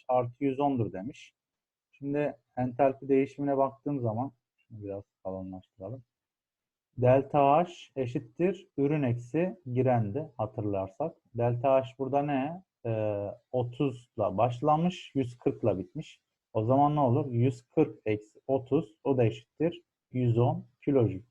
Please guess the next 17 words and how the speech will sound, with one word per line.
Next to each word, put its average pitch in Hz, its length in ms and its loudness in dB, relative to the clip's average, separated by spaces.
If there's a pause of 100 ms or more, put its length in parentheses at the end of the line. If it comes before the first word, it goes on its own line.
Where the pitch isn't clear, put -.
(460)
O - 40 -20
zaman 117 220 0
bu 147 80 0
doğru. 131 340 4 (680)
Tepkime 123 400 0
başladıktan 151 500 2
sonra 160 260 -2
kendiliğinden 143 680 2
devam 139 380 8
eder. 131 380 4
Hayır, 127 340 4
bu 127 100 4
endotermik. 135 720 2
Sürekli 143 420 4
ne 147 40 2
yapmam 131 380 2
lazım? 113 420 0